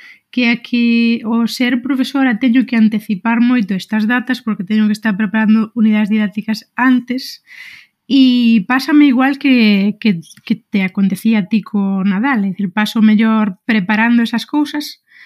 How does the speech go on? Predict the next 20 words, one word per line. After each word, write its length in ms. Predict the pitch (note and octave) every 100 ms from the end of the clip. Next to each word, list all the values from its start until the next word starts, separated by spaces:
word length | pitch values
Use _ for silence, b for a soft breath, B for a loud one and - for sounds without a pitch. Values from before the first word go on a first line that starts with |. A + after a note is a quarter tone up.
| b _
que 80 | A3+
non 240 | A3+ A3+
mesmo 640 | A3+ A#3 A3+ G#3+ G3+ G3+
no 160 | G3+ G#3
día, 320 | G#3+ G3+ G3
non? 320 | C4+ C#4 G#3
Cando 320 | G3+ A3 G#3 G3
chega 320 | B3 A3+ A3+
o 40 | A#3
día 400 | D4+ D4 C4+ -
parece 320 | G#3+ G#3 A3
que 80 | G#3
me 160 | G#3
pasa 320 | F#3 G#3+ A3
así 160 | G#3 G#3
un 80 | F#3
pouco 560 | A3 F#3+ G#3 G3+ - B B B B B _
o 400 | A3+ G#3+ G#3 G3+
subidón. 640 | G3+ A#3 G#3 G3 F#3+ F#3 -
Eu, 400 | C4 C#4 -